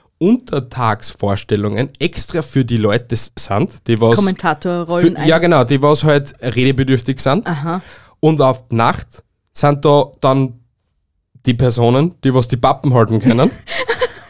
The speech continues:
Speaker 1: Und die, die was sie den Film genüsslich eigentlich anschauen wollen. Und ich find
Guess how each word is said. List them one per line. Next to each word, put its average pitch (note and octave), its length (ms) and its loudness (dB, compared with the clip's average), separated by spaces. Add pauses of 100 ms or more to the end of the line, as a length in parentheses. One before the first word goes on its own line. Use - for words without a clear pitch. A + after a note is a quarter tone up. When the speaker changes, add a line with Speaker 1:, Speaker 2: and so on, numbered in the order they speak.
(140)
Speaker 1:
Und D#3+ 460 2
die, C3 120 4
die D#3+ 120 4
was D3 220 2
sie C#3 80 -10
den C#3 180 2
Film D#3 380 0
genüsslich C#3+ 520 0
eigentlich C#3+ 380 -2
anschauen E3+ 340 0
wollen. G#2 220 -4 (120)
Und C#3+ 180 2
ich A#2+ 80 0
find B2 480 -2